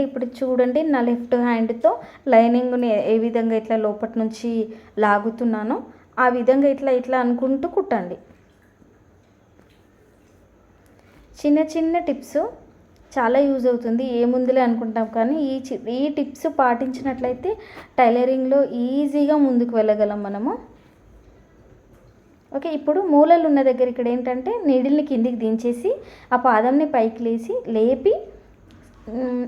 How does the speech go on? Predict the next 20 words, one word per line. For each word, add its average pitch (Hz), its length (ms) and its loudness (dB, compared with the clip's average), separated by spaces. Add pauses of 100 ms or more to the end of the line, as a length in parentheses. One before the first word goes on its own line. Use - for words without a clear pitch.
(180)
క్లాత్ 277 340 4
అనేది 285 280 4
నీట్గా 240 460 2 (240)
ఇట్లా 226 240 -6
సర్దుకొని 226 500 0 (220)
మళ్ళీ 302 180 0 (360)
కుట్టు 294 260 -4
స్టార్ట్ 226 320 -2
చేయాలి. 175 280 -4 (300)
ఓకేనా? 311 280 -6 (800)
ఎక్కడ 403 220 2 (100)
స్టార్ట్ 277 320 2
చేసామో 285 420 2 (460)
అక్కడ 285 240 2 (300)
ఎండ్ 269 180 0 (120)
చేసే 269 320 2
దగ్గర 220 280 0
ఏంటంటే 240 420 -2 (480)
ఒకటికి 294 280 0
రెండు 254 220 0